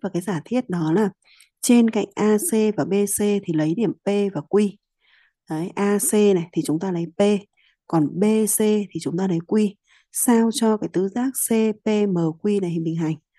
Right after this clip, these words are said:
P ở đây mà, C P M Q, đúng không? Là hình bình hành. Vậy bây giờ chúng ta có điểm M, điểm C rồi, bây giờ chúng ta phải dựng thành một cái hình bình hành ở đây. Nếu vị trí cái điểm P nó nằm ở, ở đây nhá, thì lúc này có phải là P này,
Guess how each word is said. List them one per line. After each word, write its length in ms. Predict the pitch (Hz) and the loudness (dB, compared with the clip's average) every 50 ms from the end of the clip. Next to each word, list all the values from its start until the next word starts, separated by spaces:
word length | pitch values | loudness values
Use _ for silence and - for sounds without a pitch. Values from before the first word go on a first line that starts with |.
| _ _ - | _ _ 0
P 40 | - | 4
ở 260 | 196 202 196 165 135 | 4 6 6 6 6
đây 220 | 156 170 180 175 | 4 4 4 4
mà, 180 | 175 180 165 - _ _ _ _ _ - - | 2 2 0 -4 _ _ _ _ _ -4 0
C 20 | - | 2
P 340 | 196 202 196 196 196 - | 2 4 2 2 0 0
M 280 | 196 190 190 190 185 175 | 0 2 2 2 2 2
Q, 260 | 170 160 151 151 - | 0 0 -2 -2 2
đúng 160 | 180 190 185 170 - _ _ _ _ _ _ _ _ | 2 2 2 2 -2 _ _ _ _ _ _ _ _
không? 220 | - 185 190 180 185 | -2 0 0 0 -2
Là 80 | 165 | -2
hình 180 | 165 160 165 165 | -2 0 2 2
bình 120 | 165 160 | 2 2
hành. 240 | 165 165 156 156 156 160 _ _ _ _ _ _ _ - | 0 0 -2 -2 -4 -6 _ _ _ _ _ _ _ 0
Vậy 120 | 170 135 | 2 4
bây 100 | 190 202 | 4 4
giờ 120 | 208 196 190 | 4 2 0
chúng 180 | - 175 180 | 0 -2 -2
ta 120 | 185 208 202 | -2 -4 -4
có 200 | - 170 165 165 | -4 -4 -4 -2
điểm 220 | 190 208 180 151 | -2 -2 0 0
M, 220 | 156 165 165 165 160 | 0 2 2 2 0
điểm 120 | 147 143 | -2 -2
C 340 | - - - 202 196 196 185 | -4 -2 0 0 0 0 0
rồi, 200 | 180 170 160 156 | 0 -2 -2 -2
bây 120 | 175 185 | -2 -2
giờ 80 | 190 180 | -2 -2
chúng 120 | 175 175 190 | -2 -4 -4
ta 60 | 196 - | -4 -6
phải 100 | 170 156 | -6 -2
dựng 200 | - 190 - - - 165 | 0 0 -2 -2 -4 -6
thành 180 | 170 170 165 165 | -4 -2 -2 -2
một 60 | 160 165 | -2 -2
cái 100 | 180 185 | -4 -2
hình 100 | 214 196 | -2 0
bình 120 | 175 170 | 0 0
hành 200 | 170 165 160 156 | -2 -2 -4 -4
ở 80 | 156 - | -4 -6
đây. 100 | 165 185 185 _ _ _ _ _ _ _ _ - _ - - _ _ - | -6 -6 -8 _ _ _ _ _ _ _ _ -20 _ -20 -20 _ _ -2
Nếu 340 | 185 185 190 185 185 190 220 - | 0 2 2 4 4 2 2 0
vị 140 | 254 - - | -2 -2 -2
trí 240 | - - 180 180 185 | -4 -4 -4 -4 -4
cái 80 | 208 202 | -4 -4
điểm 180 | 240 220 175 | -4 -4 -6
P 120 | 165 - - 208 208 202 196 | -6 -4 -2 -2 0 0 0
nó 60 | 202 | -2
nằm 160 | 214 208 170 | -2 -4 -4
ở, 160 | - - 165 156 _ _ _ _ | -6 -6 -10 -14 _ _ _ _
ở 120 | - 170 | -10 -8
đây 160 | 175 180 190 190 - - - - - _ _ _ _ _ _ - | -6 -6 -6 -8 -10 -14 -20 -20 -20 _ _ _ _ _ _ -4
nhá, 160 | 202 202 202 - - | -4 -4 -4 -6 0
thì 220 | - 208 196 185 175 | 4 6 6 8 6
lúc 140 | 190 226 | 6 4
này 160 | 233 226 196 185 | 4 2 2 0
có 100 | 185 185 | 0 -2
phải 220 | - 208 175 160 | -2 -2 -2 -2
là 280 | 156 165 165 170 170 - _ _ | -2 -2 -2 -4 -6 -10 _ _
P 40 | - | 2
này, 380 | 208 208 208 208 196 185 170 | 4 6 6 4 4 2 -2